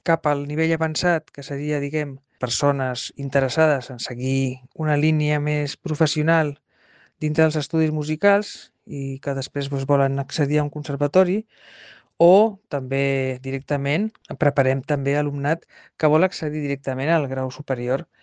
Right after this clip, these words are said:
i entrar a l'Escola Superior de Música de Catalunya. I l'altra opció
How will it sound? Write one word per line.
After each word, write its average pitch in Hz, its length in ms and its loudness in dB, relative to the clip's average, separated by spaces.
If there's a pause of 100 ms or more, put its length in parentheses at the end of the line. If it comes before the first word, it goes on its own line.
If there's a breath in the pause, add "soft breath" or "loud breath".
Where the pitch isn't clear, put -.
(380 loud breath)
i 143 120 -2
entrar 135 200 0
a 139 60 4
l'Escola 135 320 -2
Superior 139 260 -2
de 131 100 0
Música 139 320 -2
de 135 120 -2
Catalunya. 117 540 -8 (440 soft breath)
I 233 380 4 (180)
l'altra 151 300 0
opció 214 400 2